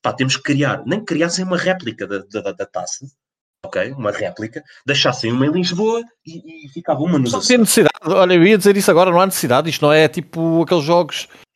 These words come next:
Speaker 2: do campeonato que se um ganhar e o outro empatar, tens de ter uma taça num sítio e o outro no outro, nem é isso. Estamos a falar de, é uma finalíssima com os dois clubes que podem ser campeões, estão ali.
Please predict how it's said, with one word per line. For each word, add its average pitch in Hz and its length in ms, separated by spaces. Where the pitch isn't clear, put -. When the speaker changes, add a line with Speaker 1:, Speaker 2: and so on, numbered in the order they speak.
Speaker 2:
do 151 120
campeonato 165 580
que - 80
se 185 80
um 175 60
ganhar 165 360
e 170 40
o 160 40
outro 170 220
empatar, 170 480
tens 170 120
de - 60
ter 185 60
uma 160 120
taça 170 260
num 156 100
sítio 175 300
e - 20
o 156 40
outro 165 240
no 160 100
outro, 170 260
nem 226 160
é 277 100
isso. 240 520
Estamos 147 260
a 170 60
falar 175 520
de, 202 460
é - 80
uma 175 200
finalíssima 196 880
com 180 140
os 151 80
dois 170 180
clubes 196 240
que - 80
podem 139 240
ser 135 160
campeões, 202 560
estão 214 260
ali. 120 300